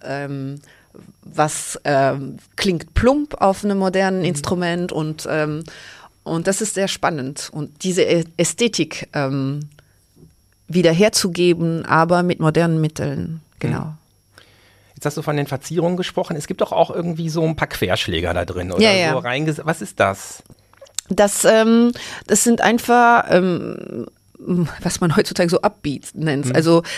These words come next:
Speaker 1: aber das ist auch nicht alles geschrieben. Das hängt davon ab, wie man das dann platziert mit den
Speaker 2: Mhm.
Speaker 1: Verzierungen.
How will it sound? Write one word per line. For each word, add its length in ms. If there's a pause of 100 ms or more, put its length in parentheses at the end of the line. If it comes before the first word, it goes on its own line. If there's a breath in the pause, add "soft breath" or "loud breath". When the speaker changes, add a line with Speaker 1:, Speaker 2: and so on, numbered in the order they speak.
(120)
Speaker 1:
aber 160
das 140
ist 140
auch 220
nicht 280
alles 240
geschrieben. 440
Das 160
hängt 140
davon 280
ab, 440
wie 260
man 160
das 220
dann 240
platziert 580
mit 180
den 140
Speaker 2:
Mhm. 40
Speaker 1:
Verzierungen. 840